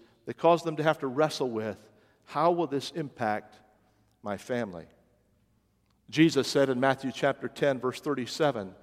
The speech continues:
"He that loveth father or mother more than me is not worthy of me. And he that loveth son or daughter more than me is not worthy of me.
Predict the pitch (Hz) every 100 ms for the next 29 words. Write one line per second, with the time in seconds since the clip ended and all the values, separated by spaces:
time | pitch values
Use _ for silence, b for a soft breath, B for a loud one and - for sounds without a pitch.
0 | b b - 135 120 135 131 110 131 123
1 | 120 113 107 127 104 76 80 _ _ _
2 | _ _ _ _ 107 127 123 117 127 117
3 | 120 110 127 123 113 98 98 92 101 _
4 | _ _ _ _ _ _ _ _ _ -
5 | 95 196 160 151 160 151 - 165 165 143
6 | 151 147 139 143 143 139 147 120 135 127
7 | 123 127 123 101 92 87 87 90